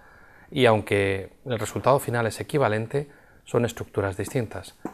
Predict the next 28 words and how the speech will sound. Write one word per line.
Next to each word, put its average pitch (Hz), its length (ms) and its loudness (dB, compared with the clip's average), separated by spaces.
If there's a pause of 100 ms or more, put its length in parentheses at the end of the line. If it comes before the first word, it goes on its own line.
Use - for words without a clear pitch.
(180)
Las 95 160 -6
de - 80 -4
clase 107 300 -2
uno 120 220 2
tienen 101 220 -2
una 101 200 -2
proteína 101 420 -4
de 101 100 -4
membrana 107 600 -4
asociada 107 640 -2 (400)
a - 80 -2
la 98 100 -2
beta 98 220 -2
dos 98 180 -2
microglobulina, 110 1040 -2 (300)
en 110 120 -2
tanto 113 280 2
que - 80 -2
las 95 160 2
de 95 80 -4
clase 110 260 0
dos 107 240 2
constan 135 680 -2
de 107 120 -2
dos 101 160 0
proteínas 92 500 -4
de 95 60 -10
membrana, 92 460 -8